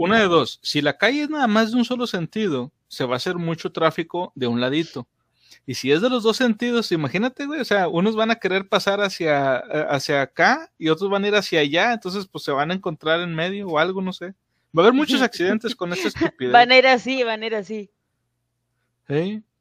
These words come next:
Speaker 2: Así.
Speaker 1: Y luego, como son aquí en México, la gente que maneja, luego, luego va-, van a encontrarse,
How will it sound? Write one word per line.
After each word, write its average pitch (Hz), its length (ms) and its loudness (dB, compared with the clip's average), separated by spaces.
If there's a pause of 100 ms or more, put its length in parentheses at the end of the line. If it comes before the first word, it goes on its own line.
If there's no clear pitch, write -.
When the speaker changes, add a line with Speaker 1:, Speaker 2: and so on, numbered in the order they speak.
(380)
Speaker 2:
Así. 247 160 -10
Speaker 1:
Y - 40 -2
luego, 220 140 8
como 208 200 4
son 208 160 4
aquí 240 180 0
en 233 100 4
México, 233 400 2
la 208 120 2
gente 202 280 0
que - 80 -6
maneja, 202 480 0 (340)
luego, 175 220 6
luego 233 240 8
va-, 240 160 10
van 208 200 8
a - 20 6
encontrarse, 254 680 4